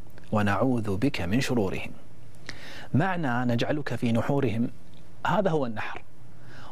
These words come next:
وكانت العرب سابقًا إذا أراد الواحد أن يطلب من شخص أن يقاتل دفاعًا عنه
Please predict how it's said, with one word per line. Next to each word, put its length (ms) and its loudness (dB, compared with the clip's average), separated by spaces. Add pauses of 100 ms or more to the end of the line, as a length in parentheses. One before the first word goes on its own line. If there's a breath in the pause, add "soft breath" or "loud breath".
وكانت 440 2
العرب 280 2
سابقًا 400 0
إذا 260 2
أراد 360 2
الواحد 440 2
أن 180 4
يطلب 360 4
من 180 2
شخص 320 0
أن 120 4
يقاتل 600 4
دفاعًا 520 0
عنه 220 0